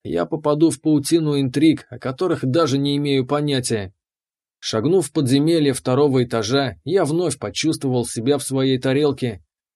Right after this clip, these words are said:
Уже привычный холод и ощущение близкой смерти. Хорошо, хоть сырость на территории подземелья выжжена, огненная основа не терпела воды. За те несколько минут, что меня не было в подземелье,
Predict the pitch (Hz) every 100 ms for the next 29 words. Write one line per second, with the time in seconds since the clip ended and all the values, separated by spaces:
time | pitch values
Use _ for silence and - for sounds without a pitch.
0 | - 139 196 156 147 175 - 143 139 -
1 | 175 151 - 110 95 107 - 151 147 127
2 | 113 147 147 - 131 139 151 147 - 123
3 | 95 _ _ _ - 196 196 160 190 170
4 | 143 120 - 180 151 - 110 117 117 143
5 | 156 143 139 120 135 151 165 135 120 135
6 | 135 123 123 104 - - 185 139 147 143
7 | 131 - 156 151 131 120 127 113 156 151
8 | 131 127 117 143 120 - _ _ _ -
9 | 104 156 214 185 190 - 147 147 147 147
10 | 175 - - 117 117 143 147 143 151 131
11 | 120 - 127 104 113 127 143 139 131